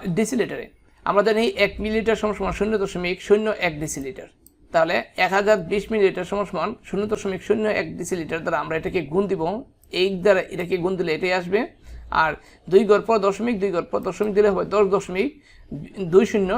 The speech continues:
শূন্যটা দিতে হবে না, দশমিকের পর শূন্য দিতে হয় না, অর্থাৎ শেষে শূন্য থাকলে দিতে হয় না, তাকে দশ দশমিক দুই ডিসি লিটার। আবার এই দশ দশমিক দুই ডিসি লিটারকে আমরা, আহ, লিটার প্রকাশ করতে পারি অথবা এক হাজার বিশ মিলিলিটারকে লিটারে প্রকাশ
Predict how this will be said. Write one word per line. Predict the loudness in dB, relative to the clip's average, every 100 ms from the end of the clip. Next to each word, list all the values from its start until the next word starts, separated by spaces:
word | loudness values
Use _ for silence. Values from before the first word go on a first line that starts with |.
| -4
শূন্যটা | -4 -2 -2
দিতে | -2 -2 2
হবে | 2 0
না, | -4 -6 -8
দশমিকের | -6 -4 -4 -2
পর | -2
শূন্য | -2 -4
দিতে | -4 -4
হয় | -4
না, | -4
অর্থাৎ | -4 -6 -6
শেষে | 0 0 0
শূন্য | -4 -4
থাকলে | -4 -4
দিতে | -4 -4
হয় | -6 -4
না, | -6 -8 _ _
তাকে | -10 -8 -6
দশ | 0 0 2
দশমিক | -2 -4 -10 0
দুই | 2 2 0 -8
ডিসি | -8 -8
লিটার। | -12 -14 -20 -20 -20 -20 -20 -20 _ _ _ 2
আবার | 6 8 6 0 _
এই | 6 6
দশ | 6 4
দশমিক | 4 0 -2 -2
দুই | -4
ডিসি | -2 -4 0
লিটারকে | 4 4 2 2 2
আমরা, | 2 2
আহ, | -2 -4 _ -14 4 8 8 6 0 -4
লিটার | 0 0
প্রকাশ | 0 -2 -2
করতে | -2 0
পারি | 0
অথবা | 0 2 -2
এক | -2 -4 -2
হাজার | 0
বিশ | 0 -2 0
মিলিলিটারকে | 2 2 2 -2
লিটারে | -4 -6 -8 -10
প্রকাশ | -10